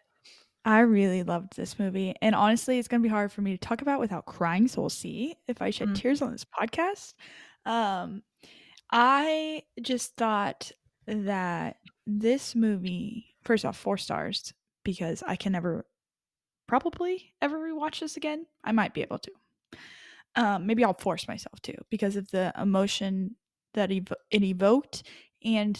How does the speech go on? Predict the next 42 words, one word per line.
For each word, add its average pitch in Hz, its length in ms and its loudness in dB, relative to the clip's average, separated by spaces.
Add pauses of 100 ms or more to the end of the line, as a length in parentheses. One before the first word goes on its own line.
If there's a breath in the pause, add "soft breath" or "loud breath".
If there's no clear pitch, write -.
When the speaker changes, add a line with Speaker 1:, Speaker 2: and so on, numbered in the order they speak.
Speaker 1:
the 202 100 -2
des-, 190 300 -6 (180)
like, 196 180 -2
the 196 80 0
drive 180 640 -2
it - 120 -10
kind - 160 -6
of - 100 -10
put 196 120 0
into 180 260 -2
me 185 240 -2
to 180 600 -4
really 185 200 2
care - 200 -4
for - 140 -12
people 254 380 0
for 220 160 -6
the 190 60 -2
hol-, 202 300 -4
uh, 190 280 2
through 196 160 -2
the 190 60 -4
holidays. 233 520 -4 (520 loud breath)
Speaker 2:
Mm-hmm. 202 240 2
Speaker 1:
Um, 208 520 2 (840)
because 220 340 2
I'm, 196 260 -2 (160)
uh, 180 480 -2 (260)
well, 196 220 2
we'll - 160 -4
wait - 160 -10 (140)
a 208 80 0
little 180 160 -2
bit. - 100 -6 (100)
I'm 233 160 8
trying 277 220 0
not 240 140 0
to 214 100 -6
speak - 420 -10
too - 140 -6
much - 240 -4
about 180 300 -4